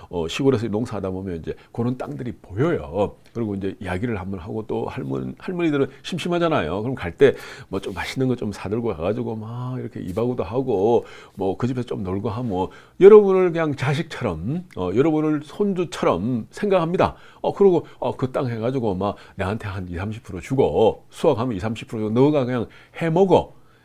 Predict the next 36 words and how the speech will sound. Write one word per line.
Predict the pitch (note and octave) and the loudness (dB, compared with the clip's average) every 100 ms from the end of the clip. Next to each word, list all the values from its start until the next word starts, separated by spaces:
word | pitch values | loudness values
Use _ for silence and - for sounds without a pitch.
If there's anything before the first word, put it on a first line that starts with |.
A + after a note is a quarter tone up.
| - | -4
이제 | B2 - - | -2 -2 -2
저는 | - G3+ D#3 | 4 4 4
해 | C3 A#3 | 2 2
먹는다는 | A#3 A#3 A#3 G#3+ D#3+ | 4 4 2 2 2
게 | |
뭔지 | B2+ A2 F3 F#3 D3 G2+ - - _ - | 4 4 4 4 2 2 -2 -10 _ -12
처음에는 | - E3 A#2+ | -6 -4 -4
무슨 | F#2+ B2+ | -4 -4
소리인지 | D3+ D3 | -2 -4
몰랐습니다. | E2 E2 A2 B2+ F#2+ G#2+ | -2 -4 -4 -6 -6 0
너가 | E3 E3+ - - - | 2 2 -2 -8 2
농사 | D3 A#3 A3+ G3+ E3+ | 6 6 6 4 2
지어서, | - F3 F#3 E3 - A3 A#3 A3+ - - | 2 4 6 4 4 6 6 4 -12 -4
어, | F2 E2+ D#2+ - | -2 0 -2 -4
이렇게 | G#2+ G2 F2+ | -4 -2 0
이제 | E2+ F2 - - _ - | 0 0 -2 -16 _ -8
해서 | D3 B2+ | -6 0
먹고 | D#3+ F3+ B2 F2 - - | 0 2 2 2 -2 -10
내한테는 | F2 G#2 A2 F#2+ | -6 -6 -4 -6
쪼매만 | C3+ E3+ F3+ C3 | -4 -4 -2 -2
줘. | B2 A#2+ - - - | 2 2 2 -8 -20
어, | - D#3 - | -14 -12 -10
그러면 | - D#3+ D3 C#3 | -2 0 2 2
이제 | C#3 C3+ - | 0 -2 -8
그 | G#2+ | -6
할머니가 | C3+ C3+ A#2+ | -2 0 -2
그거 | G#2 G2+ | -2 -6
받아가지고, | G#2 G#2 F#2+ F#2+ C3 D3 - - - | -4 -2 -2 -2 -4 -6 -10 -18 -10
어, | D#2 D2 | -8 -8
자기 | - F2+ F2+ F#2 - | -8 -6 -2 -2 -2
아들이나 | A2 G#2 F#2+ F#2 - | -6 -4 -4 -6 -6
딸들한테도 | - G#2+ G#2+ F#2 - E2+ | -8 -6 -8 -10 -8 -8
좀 | - G#2 | -8 -10
보내야 | - G#2+ D#3+ | -2 2 2
되잖아요. | - - E2 E2 D#2 | 0 -6 -8 -8 -10
그죠? | D2+ G#2 B2+ | -4 -4 -4